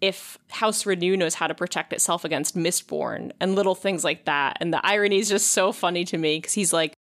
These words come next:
"Oh, wow, they're just so not in the know and so simple, and they just came from the country. Maybe they're not really sure how to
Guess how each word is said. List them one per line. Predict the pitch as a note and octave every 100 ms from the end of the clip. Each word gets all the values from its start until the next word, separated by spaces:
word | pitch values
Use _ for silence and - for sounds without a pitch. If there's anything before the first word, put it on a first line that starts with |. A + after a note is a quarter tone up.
| -
"Oh, | A3+
wow, | F#3+ G3+ G#3+ F#3+ F3 - -
they're | G#3+
just | G#3+ G#3+ -
so | G#3+ G3+
not | G3 F#3+ C#3+
in |
the | F3+
know | F#3 G3+ G3 F#3
and | F#3
so | G3
simple, | F#3+ - G#3 G#3 F3+ E3+
and | E3 D#3+
they | F#3+
just | G#3 G3+
came | - G#3 G3+
from | - F#3 F3+ F3+ - -
the |
country. | - B3+ C4 - A3 G3
Maybe | F3+ F3+ F#3 G#3 G3 F#3+
they're | F#3+
not | G3 F#3 -
really | F#3
sure | F3 - F#3+ F3+ F3+
how | F3+ E3+
to | E3 E3 D#3+